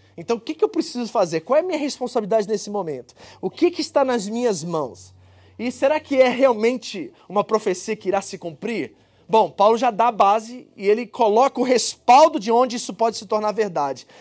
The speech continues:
Ele vai dizer assim, ó, você acompanha comigo? "Vocês serão irrepreensíveis até o dia do nosso Senhor Jesus Cristo." Aí você pergunta assim, "Como, Paulo? Olha a depravação que há na igreja, olha a depravação que há em Corinto.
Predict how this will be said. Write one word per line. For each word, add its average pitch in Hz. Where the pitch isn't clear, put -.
Ele 190
vai 214
dizer 220
assim, 208
ó, 160
você 165
acompanha 190
comigo? 175
"Vocês 233
serão 262
irrepreensíveis 254
até 240
o 226
dia 202
do 190
nosso 214
Senhor 190
Jesus 208
Cristo." 277
Aí 247
você 277
pergunta 277
assim, 240
"Como, 349
Paulo? 156
Olha 294
a 330
depravação 294
que -
há 247
na 262
igreja, 254
olha 254
a 277
depravação 269
que 277
há 285
em 262
Corinto. 254